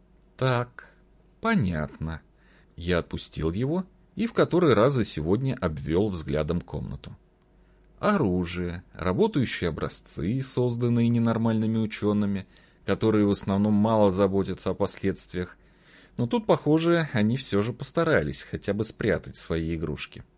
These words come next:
«Егоров!» крикнул я, и он вздрогнул и сфокусировался на мне. Черт знает что.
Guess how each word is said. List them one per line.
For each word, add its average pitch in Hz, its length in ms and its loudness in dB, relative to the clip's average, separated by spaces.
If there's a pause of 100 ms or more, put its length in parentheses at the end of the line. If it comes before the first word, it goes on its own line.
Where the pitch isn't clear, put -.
(340)
«Егоров!» 139 680 10 (440)
крикнул 90 340 0
я, 101 220 2
и - 200 -6
он 95 180 2
вздрогнул 117 440 0
и 127 40 0
сфокусировался - 760 -4
на 85 100 0
мне. 76 240 -6 (1120)
Черт 151 400 -2
знает 87 320 0
что. - 300 -8